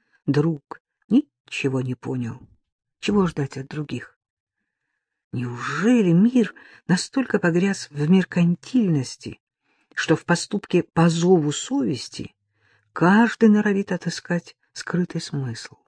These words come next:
Для полноты картины можешь добавить, что замуж туда собралась, усмехнулась она. Судя по всему,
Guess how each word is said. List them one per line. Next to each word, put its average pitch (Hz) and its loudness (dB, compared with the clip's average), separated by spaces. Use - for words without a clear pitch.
Для 185 2
полноты 202 4
картины 202 2
можешь 180 2
добавить, 180 2
что 160 0
замуж 170 6
туда 160 2
собралась, 165 -4
усмехнулась 151 -4
она. 151 -4
Судя 220 2
по 175 0
всему, 170 0